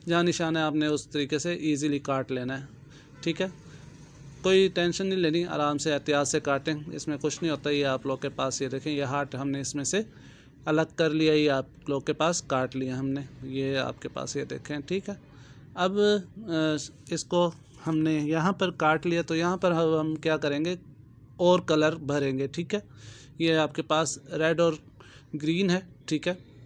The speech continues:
तो ये आप लोग के पास रेड और ग्रीन पेपर को इस तरीके से इकट्ठा जोड़ लगा के आप इस तरह फोल्ड कर लिया और इसको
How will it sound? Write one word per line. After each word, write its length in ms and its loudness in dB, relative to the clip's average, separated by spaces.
तो 80 2
ये 160 4
आप 240 2
लोग 240 -2
के 80 0
पास 320 -2
रेड 180 0
और 120 -2
ग्रीन 360 -2
पेपर 340 -4
को 100 -4
इस 180 -4
तरीके 240 -4
से 220 -2
इकट्ठा 360 -6
जोड़ 260 -4
लगा 240 -2
के 120 -6
आप 160 -2
इस 140 -6
तरह 120 -4
फोल्ड 340 -2
कर 180 -2
लिया 220 0
और 120 0
इसको 340 -4